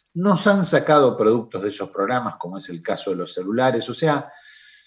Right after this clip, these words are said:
a ver, al margen de si todos estos mecanismos están bien, están mal, eh, son eficientes, no son eficientes,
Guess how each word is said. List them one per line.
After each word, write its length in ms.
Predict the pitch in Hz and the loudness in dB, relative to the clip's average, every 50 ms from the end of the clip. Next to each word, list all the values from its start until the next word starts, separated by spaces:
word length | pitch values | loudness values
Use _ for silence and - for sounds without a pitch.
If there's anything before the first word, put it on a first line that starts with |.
| _ _ _ _ - - - | _ _ _ _ -16 -8 -2
a 80 | 131 123 | 0 4
ver, 420 | 117 117 107 101 95 - - - _ - | 4 4 4 4 0 -4 -6 -16 _ -2
al 160 | 127 135 147 | -2 0 0
margen 420 | 175 208 - - - 165 147 123 117 | 2 0 0 0 -2 -2 -4 -2 -2
de 80 | 110 | -4
si 220 | 101 - 98 95 - | -4 -6 -8 -4 -2
todos 180 | 147 135 110 | 0 0 0
estos 220 | 123 - 117 104 101 | -2 -4 -6 -6 -6
mecanismos 480 | 98 87 98 104 107 110 107 98 - | -6 -6 -6 -6 -6 -6 -8 -8 -8
están 340 | 92 - - 98 101 101 98 | -10 -10 -6 -6 -6 -6 -4
bien, 300 | 101 113 113 113 110 110 | -2 -2 -2 -2 -2 -6
están 360 | 104 - - - 98 95 95 | -8 -10 -8 -8 -8 -6 -6
mal, 600 | 98 101 107 110 110 107 107 107 107 107 107 107 - | -4 -2 0 0 2 2 2 2 2 0 0 -2 -4
eh, 300 | 92 98 95 90 92 - | -4 -4 -4 -4 -6 -6
son 240 | - - 110 107 107 | -8 -6 -6 -6 -6
eficientes, 580 | 98 - 98 95 - - 123 117 113 104 104 | -6 -8 -8 -8 -8 -6 -6 -6 -6 -6 -8
no 140 | 101 107 98 | -8 -8 -8
son 140 | 87 110 107 | -8 -8 -8
eficientes, 680 | 95 90 87 - 135 139 139 131 143 139 135 - - | -8 -8 -8 -6 -4 -4 -2 2 4 4 2 2 -4